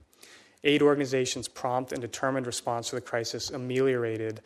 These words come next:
the famine declared in February two thousand seventeen.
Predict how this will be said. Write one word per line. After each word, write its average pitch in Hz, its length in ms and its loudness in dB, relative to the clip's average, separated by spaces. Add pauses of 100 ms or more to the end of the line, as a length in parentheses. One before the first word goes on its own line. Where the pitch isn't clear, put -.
(260)
the 131 80 -2
famine 120 400 -2
declared 113 420 -2
in 113 80 -6
February 117 480 -2
two 117 220 -8
thousand 113 340 -4
seventeen. 110 720 -6